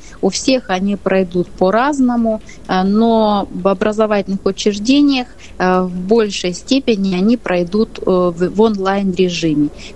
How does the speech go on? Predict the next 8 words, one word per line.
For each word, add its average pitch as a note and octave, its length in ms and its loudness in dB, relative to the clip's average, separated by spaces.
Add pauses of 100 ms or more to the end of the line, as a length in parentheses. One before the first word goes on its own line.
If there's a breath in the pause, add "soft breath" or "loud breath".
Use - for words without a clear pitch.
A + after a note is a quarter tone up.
Те C4+ 160 2
школы, A#3 500 0
которые, G3 680 0
с - 100 -16
которых G3+ 480 -2
сняты F3 580 0 (140)
в - 120 -20
поселениях F3+ 500 0